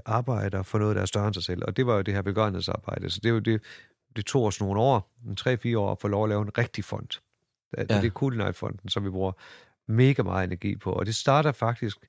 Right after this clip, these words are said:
Speaker 1: lidt tilbage ved den her børnehjemssnak.
Speaker 2: Ja.
Speaker 1: Og på børnehjemmet, der havde en Claus, der var pædagogstuderende. Og han var træt af alle os, øh,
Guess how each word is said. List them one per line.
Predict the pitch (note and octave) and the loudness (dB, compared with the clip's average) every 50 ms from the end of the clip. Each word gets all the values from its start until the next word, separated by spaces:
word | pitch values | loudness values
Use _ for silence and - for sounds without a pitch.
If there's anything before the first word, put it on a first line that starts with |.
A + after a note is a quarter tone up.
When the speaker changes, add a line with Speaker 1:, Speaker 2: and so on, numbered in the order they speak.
| _ - - _ _ _ | _ -20 -20 _ _ _
Speaker 1:
lidt | - B2+ C3+ E3+ - - - - _ _ _ _ _ _ _ _ _ _ _ - | 0 4 4 4 4 2 -4 -12 _ _ _ _ _ _ _ _ _ _ _ -6
tilbage | - B2 G#2+ - A#2 A2+ A#2 A2+ | -6 -4 0 2 2 4 4 2
ved | G#2+ | 0
den | F#2+ F#2 F#2+ | -2 -2 -2
her | G2 G#2+ A2 G#2+ _ _ _ _ - | 0 0 -2 -2 _ _ _ _ 4
børnehjemssnak. | C#3+ D3 E3 E3+ D3+ A2+ F2+ - - - - - - - - - _ _ - - | 6 6 6 6 4 2 2 2 2 0 0 -2 -8 -10 -12 -18 _ _ -2 -2
Speaker 2:
Ja. | F#2+ F2+ F#2+ A2 A#2 _ _ - - - - - - - - - - _ _ _ _ - | 0 0 -2 -4 -6 _ _ -14 -14 -14 -16 -20 -20 -20 -20 -20 -20 _ _ _ _ 4
Speaker 1:
Og | D3 D3 | 4 4
på | - C3 | 4 2
børnehjemmet, | G#2 A2+ A#2 A#2+ B2+ B2 A#2 G#2 F#2 E2+ E2 E2 - _ _ _ _ - - | 4 6 6 6 6 6 4 4 2 2 -2 -6 -10 _ _ _ _ -4 0
der | - | 4
havde | B2+ D3 C#3 | 4 6 6
en | B2 A2 | 4 2
Claus, | - B2+ C3 C#3+ B2 - - - - | 2 0 0 0 0 -4 -6 -4 -2
der | - | -2
var | G2+ | -2
pædagogstuderende. | F#2 - - - G2+ - B2 B2 - - G#2+ G2+ G2 G2 F#2+ F#2+ - _ _ _ _ - - - - - | -2 -2 -4 -4 -2 -2 -2 -4 -4 -4 -4 -2 -2 -2 -2 -6 -8 _ _ _ _ -20 -18 -18 -18 -16
Og | - - A2 | -8 -2 2
han | A2 | 4
var | B2+ B2 | 4 4
træt | - - D3 D3+ D3+ | 4 4 4 6 6
af | C#3 A#2 | 6 6
alle | B2 C3 C3 | 6 6 6
os, | A#2+ B2+ - - - - | 6 4 4 2 0 0
øh, | - A#2 G#2+ G2+ G2 G2 G2 F#2+ F#2+ F#2+ F#2 F2+ F2 F2+ F2 F2 E2+ | 2 2 4 4 2 2 2 0 0 0 0 0 0 -2 -2 -2 -4